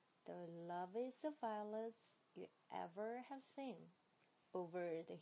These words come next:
hills or near. Okay, the last one. 最后一遍啦。Come visit the v-, lovely violets that live in the valley here. The loveliest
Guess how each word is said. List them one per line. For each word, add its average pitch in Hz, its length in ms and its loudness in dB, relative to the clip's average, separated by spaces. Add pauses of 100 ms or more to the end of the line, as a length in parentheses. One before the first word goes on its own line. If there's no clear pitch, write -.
hills 262 580 -2 (120)
or 208 140 0
near. 214 440 2 (1800)
Okay, 294 420 4 (200)
the 185 100 -8
last 170 360 -8
one. 165 300 -2 (200)
最 202 140 -2
后 - 20 2
一 185 80 2
遍 214 180 0
啦。 233 260 0 (760)
Come 311 420 4
visit 226 580 4
the 202 100 2
v-, - 320 -2
lovely 208 720 2
violets 170 800 0 (300)
that 180 160 -2 (120)
live 190 300 0
in 277 260 -2
the 285 120 0 (140)
valley 202 520 0 (120)
here. 175 340 -2 (760)
The 185 100 -2
loveliest 233 720 0